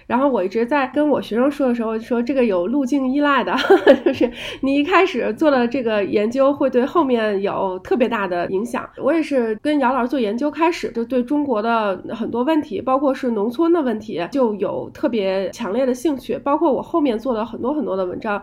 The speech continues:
也都是关于这个中国农村家庭户里面的同住啊、家庭资源安排啊、还有性别选择啊、夫妻关系啊 <laughs> 等等一系列的这个，这个文章。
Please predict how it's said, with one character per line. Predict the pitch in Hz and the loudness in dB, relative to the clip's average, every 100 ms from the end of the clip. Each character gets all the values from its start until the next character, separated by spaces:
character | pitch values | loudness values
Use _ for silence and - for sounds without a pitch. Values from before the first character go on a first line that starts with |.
| - | -6
也 | 220 202 | 0 0
都 | 247 294 | 2 0
是 | - 277 226 202 | 0 0 0 -2
关 | - 269 254 | -2 0 0
于 | 202 | -2
这 | 196 214 | -2 -2
个 | 196 | -2
中 | 196 269 | -4 -4
国 | 233 | -4
农 | 220 233 | -2 -4
村 | 294 277 285 285 | 0 2 2 -2
家 | 285 269 | 0 0
庭 | 262 247 | 0 -2
户 | 302 | 0
里 | 233 | -2
面 | 196 208 | -2 -2
的 | 214 | -4
同 | 214 - 196 | -6 -2 -2
住 | 233 311 254 | 0 0 2
啊、 | 226 220 | 0 -2
家 | 269 | -4
庭 | 269 254 | -4 -2
资 | 277 | 0
源 | 254 | 0
安 | 269 285 | 0 -2
排 | 285 240 196 | -2 -4 -2
啊、 | 214 214 | -2 -2
还 | 233 | -4
有 | 226 | -6
性 | 240 247 | -4 -2
别 | 240 | -2
选 | 254 208 | -2 -4
择 | 202 180 | -4 -2
啊、 | 220 220 | -2 0
夫 | 320 | 0
妻 | 330 359 | 6 6
关 | 339 359 | 8 4
系 | 339 - | 2 6
啊 | 285 277 285 - | 6 8 2 2
<laughs> | - 698 453 | -4 -2 2
等 | 285 320 | 4 2
等 | - - - 494 311 | 4 2 2 -12 -2
一 | 277 | 0
系 | 294 | 4
列 | 359 330 | 4 4
的 | 254 | 2
这 | 214 240 | 0 0
个， | 226 208 190 185 | 0 0 -2 -2
这 | 262 | -2
个 | 214 | 0
文 | 190 214 | -2 0
章。 | 247 247 | 0 0